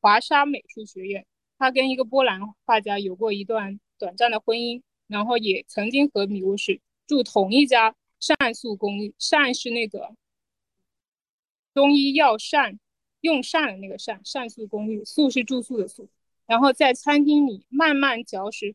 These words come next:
分得特别小份的食物。啊，这种描述就很像我们一开始上海封控管理的时候，因为不知道什么时候能解封，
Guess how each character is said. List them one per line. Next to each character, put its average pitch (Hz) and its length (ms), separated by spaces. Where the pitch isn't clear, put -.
分 302 140
得 254 100
特 330 260
别 202 220
小 - 380
份 262 240
的 196 160
食 - 260
物。 214 220
啊， 208 80
这 311 120
种 262 140
描 208 200
述 269 120
就 269 140
很 202 160
像 254 240
我 208 100
们 190 360
一 262 80
开 247 200
始 240 120
上 240 220
海 196 160
封 254 180
控 269 200
管 208 200
理 226 120
的 208 60
时 202 160
候， 196 80
因 233 120
为 262 80
不 254 140
知 247 80
道 233 120
什 214 140
么 208 140
时 240 80
候 214 120
能 208 200
解 185 200
封， 196 320